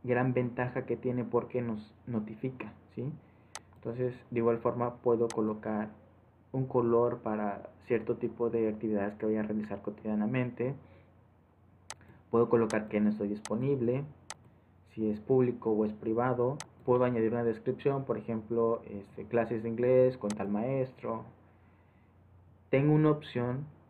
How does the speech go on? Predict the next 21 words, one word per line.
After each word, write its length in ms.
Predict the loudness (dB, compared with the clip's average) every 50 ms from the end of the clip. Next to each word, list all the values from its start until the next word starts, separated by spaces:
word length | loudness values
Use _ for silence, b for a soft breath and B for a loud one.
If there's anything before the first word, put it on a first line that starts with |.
| _ _ _
para 340 | _ -2 -2 0 -2 -2 -4
que, 460 | -4 -2 0 0 2 0 0 -2 -4 -10 -14 -18 -10
eh, 420 | -4 -2 -2 -2 -2 -2 -4 -6 -10 -14 -20 -20 -20 -20 _ -18 -8 -4
se 140 | -2 0
repita, 640 | 2 2 2 2 2 -2 -2 -2 -2 -4 -4 -4 -6 -12 -18 -20 -20 _ _ _ -14
¿sí? 200 | -10 -8 -8 -8 -8
Por 120 | -8 -8 -8
ejemplo, 580 | -6 -6 -8 -8 -4 -2 0 0 0 0 -2 -6 b b b b b b b b b b b b _ _ -18 -14
eh, 220 | -12 -12 -12 -12 -12 -14 -14 -16 -16 -20 -20 _ _ _ _ _ _ -20 -20 _ _ _ _ _ _
que 180 | -2 0 0 0
sea 360 | 2 2 4 4 4 4 4
de 140 | 4 4 2
lunes, 600 | 2 2 2 2 2 2 2 0 0 -2 -4 -4
miércoles 380 | -2 -2 -2 0 -2 -2 -2 -4 -4
y 40 | -2
viernes, 440 | -2 -2 -2 -4 -8 -16 -16 -12
¿no? 200 | -10 -8 -8 -8 -10 -12 -12 -10
Un 80 | -10
ejemplo. 380 | -8 -6 -6 -8 -8 -10 -12 -18 -20 _ _ _ _ _ _ _ _ _ -20 -20 -20 -20 -20 _ _ _ -20 -20 _ _ _ -18 _ -18 -16 -14 -16
Ok. 300 | -8 -4 -4 -4 -4 -6 -10 -18 -20 -20 -20 _ -20 _ _ _ _ _ _ _ _ _ _ _ -20 _ _ _ _ -20 _ _ _ _ _ _ _ _ _ _
Y, 480 | 2 2 4 4 4 4 2 2 0